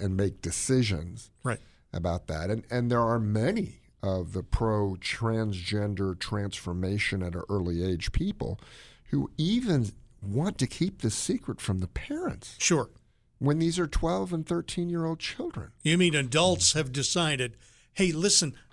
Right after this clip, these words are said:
Speaker 2: I'm gonna get you some alternate clothing to wear at work or to wear at school. Don't tell your mom."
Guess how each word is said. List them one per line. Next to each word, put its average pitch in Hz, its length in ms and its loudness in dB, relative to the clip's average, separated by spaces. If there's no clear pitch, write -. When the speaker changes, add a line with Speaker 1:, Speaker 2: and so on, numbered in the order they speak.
Speaker 2:
I'm 208 180 4
gonna 190 200 4
get 170 340 2
you 165 140 4
some 151 360 2
alternate 165 520 2
clothing 151 640 2
to 160 120 0
wear 147 260 2
at 135 120 -2
work 147 440 0
or 185 160 6
to 170 320 -2
wear 170 260 2
at 147 120 -2
school. 175 520 2
Don't 233 240 2
tell 196 240 4
your 160 140 4
mom." 143 320 -2